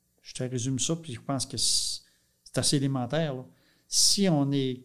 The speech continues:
deux, trois organisations à parler, on n'aura pas les mêmes discours, puis on n'aura pas les mêmes priorités, puis le gouvernement, ça ferait tellement son affaire, dire,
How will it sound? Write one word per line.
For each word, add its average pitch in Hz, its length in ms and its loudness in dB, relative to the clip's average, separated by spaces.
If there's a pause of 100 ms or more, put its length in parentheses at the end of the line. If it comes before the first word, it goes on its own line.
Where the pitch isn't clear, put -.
(500)
deux, 156 400 6
trois 151 320 0
organisations 135 720 -2
à 131 100 -6
parler, 135 500 -2 (140)
on 117 40 -4
n'aura 113 220 -6
pas 165 120 -4
les 165 100 0
mêmes 143 160 -2
discours, 131 460 -4 (880)
puis 123 100 -4
on 120 60 -2
n'aura 117 260 -4
pas 165 120 2
les 180 80 0
mêmes 165 180 4
priorités, 147 600 -2 (120)
puis 131 100 -8
le 127 60 -8
gouvernement, 143 500 -2
ça 120 160 -4
ferait 117 220 -10
tellement 190 280 -2
son 139 220 -4
affaire, 151 360 -8
dire, 135 320 -10